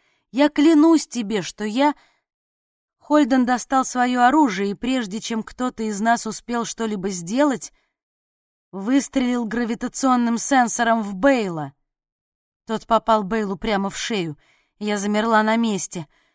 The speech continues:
«Это всего лишь сенсор», успокоила я себя, пока Бэйл зажмурился от боли. «Он не может убить его».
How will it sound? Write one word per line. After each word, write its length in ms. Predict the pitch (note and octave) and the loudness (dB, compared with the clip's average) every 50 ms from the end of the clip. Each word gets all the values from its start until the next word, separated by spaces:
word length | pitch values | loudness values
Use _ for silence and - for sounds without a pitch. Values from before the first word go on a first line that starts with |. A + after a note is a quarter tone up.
| _ _ _ _ _ _ _ _ _ _ | _ _ _ _ _ _ _ _ _ _
«Это 200 | F#3+ - - G3 | -18 -16 -14 -12
всего 320 | - - - G#3 F#3 G3 | -12 -12 -10 -10 -10 -10
лишь 240 | G3+ G#3 A3 - - | -10 -10 -10 -8 -8
сенсор», 540 | - - A#3+ G#3 F3+ E3+ - - E3+ - _ _ _ _ _ _ _ _ _ _ _ _ | -6 -6 -6 -6 -6 -6 -8 -10 -12 -14 _ _ _ _ _ _ _ _ _ _ _ _
успокоила 640 | - G3 - - G3 G3 G3 A3+ A3 G#3 G#3 G3 F#3+ | -12 -10 -6 -4 -4 -2 -2 -2 -2 -2 -2 -4 -4
я 220 | G3 F#3+ G3 F#3+ | -4 -4 -4 -4
себя, 360 | F3+ - - G#3+ F3+ A3+ A3 | -4 -6 -6 -6 -6 -6 -6
пока 320 | A3 - G3 - - G#3 F#3+ | -6 -8 -10 -8 -6 -8 -6
Бэйл 340 | F3 D#3+ A#3 C4 C4+ B3+ A3+ | -6 -4 -4 -4 -4 -4 -4
зажмурился 800 | F#3+ F#3 F#3 F#3+ F#3 A3 A3 A3+ G#3 G3+ G3 - - G#3 G3 | -4 -4 -4 -4 -4 -4 -4 -4 -4 -6 -6 -6 -6 -6 -6
от 100 | G3+ F#3 | -6 -6
боли. 380 | G3 F#3 A3 G3+ F3+ D#3+ D#3 - _ _ _ _ _ _ _ _ _ _ _ | -6 -6 -6 -4 -6 -6 -10 -14 _ _ _ _ _ _ _ _ _ _ _
«Он 180 | - A#3 A#3 B3 | -12 -8 -6 -2
не 100 | B3+ C4+ | 0 0
может 400 | C4+ C4+ B3 G3+ E3 G3+ - A3 | 0 0 0 -2 -6 -8 -8 -10
убить 380 | A3 F#3+ F#3+ F#3+ D#3+ - - | -10 -10 -10 -10 -12 -10 -10
его». 260 | F3+ F3 D3+ D#3+ D3+ | -10 -8 -8 -10 -12